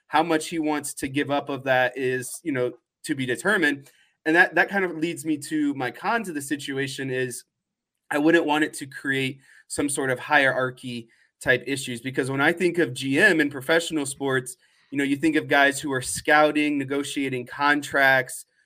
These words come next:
trades, they manage salary caps, they hire and fire coaches.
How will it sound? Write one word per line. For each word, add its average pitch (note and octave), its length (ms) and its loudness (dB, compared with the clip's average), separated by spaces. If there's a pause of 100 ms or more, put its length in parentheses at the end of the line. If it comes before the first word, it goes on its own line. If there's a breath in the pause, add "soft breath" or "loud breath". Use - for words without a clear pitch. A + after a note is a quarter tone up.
(140)
trades, D3+ 640 4
they C3+ 120 -2
manage B2+ 340 -4
salary D3+ 440 2
caps, C3+ 580 0 (260)
they B2+ 100 2
hire C#3+ 380 2
and C#3 120 -6
fire B2+ 280 2
coaches. D#3 640 -2